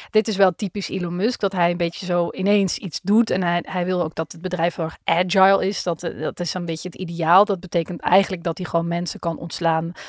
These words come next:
eh, zodra hij wil. En, en veranderingen kan implementeren zodra hij het, eh, ook wil. En, en ja, je ziet dat de gebruikers er eigenlijk gewoon over het algemeen niet erg blij mee zijn met de, eh, veranderingen die hij heeft doorgevoerd. Dus,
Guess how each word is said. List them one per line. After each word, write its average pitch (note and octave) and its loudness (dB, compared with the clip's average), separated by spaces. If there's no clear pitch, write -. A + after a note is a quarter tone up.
eh, F3+ -8
zodra E3+ -2
hij E3+ 0
wil. F3+ 0
En, E3 -2
en F3 -6
veranderingen F3 0
kan E3+ -4
implementeren E3+ -8
zodra F3 -8
hij E3+ -8
het, - -12
eh, D3 -6
ook F3+ -6
wil. F#3+ 2
En, F#3+ -4
en F#3 -4
ja, F#3+ 0
je E3 2
ziet A3 -4
dat F#3+ -6
de F#3+ -6
gebruikers F#3+ 0
er E3+ -2
eigenlijk E3+ -8
gewoon F3+ -6
over F3 -8
het - -18
algemeen F3 -4
niet F3+ -4
erg F3+ -6
blij F3+ 6
mee A3 2
zijn G#3+ 2
met A3+ 2
de, G#3 0
eh, G3 2
veranderingen G#3 4
die G#3 2
hij G3 4
heeft G3 0
doorgevoerd. G#3 2
Dus, - -4